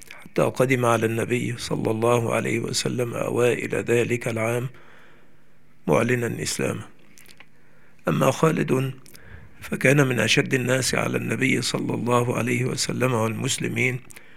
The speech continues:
ولكن الله لما أراد له الكرامة نظر فرأى أنه لا يشهد مشهدا ضد النبي صلى الله عليه وسلم إلا وقد خذل فيه،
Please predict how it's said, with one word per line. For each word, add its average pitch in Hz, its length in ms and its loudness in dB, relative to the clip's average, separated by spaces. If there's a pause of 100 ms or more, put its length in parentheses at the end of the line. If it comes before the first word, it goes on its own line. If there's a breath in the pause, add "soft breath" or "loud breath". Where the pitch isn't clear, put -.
(540 loud breath)
ولكن 139 380 2
الله 131 360 4
لما 117 320 2
أراد 117 360 2
له 123 260 0
الكرامة 120 600 -2 (960 soft breath)
نظر 123 420 4
فرأى 113 540 4
أنه 113 440 0
لا 123 180 2
يشهد 117 440 0
مشهدا 110 520 -2
ضد 107 400 -4
النبي 113 540 -2
صلى 117 360 -2
الله 117 460 0
عليه 113 300 0
وسلم 120 560 -4
إلا 113 440 -2
وقد 110 440 -2
خذل 117 500 2
فيه، 104 340 -2